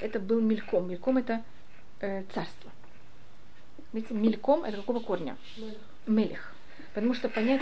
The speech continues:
Speaker 1: вот каждый народ имеет какую-то свою особость. И особость Амона и Муава это было царство.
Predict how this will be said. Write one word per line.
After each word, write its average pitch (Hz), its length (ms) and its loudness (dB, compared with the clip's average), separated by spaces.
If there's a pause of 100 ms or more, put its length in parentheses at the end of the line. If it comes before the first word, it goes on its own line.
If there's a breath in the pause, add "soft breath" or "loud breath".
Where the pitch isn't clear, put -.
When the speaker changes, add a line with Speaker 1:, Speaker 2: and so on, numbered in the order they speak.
Speaker 1:
вот 220 140 2
каждый 262 280 2
народ 330 260 6
имеет 262 220 4
какую-то 262 280 2
свою 233 420 2
особость. - 400 -6 (640 loud breath)
И 220 240 2
особость 262 460 2
Амона 226 260 4
и 226 60 6
Муава 320 280 6
это 208 140 2
было 220 160 2
царство. - 380 -6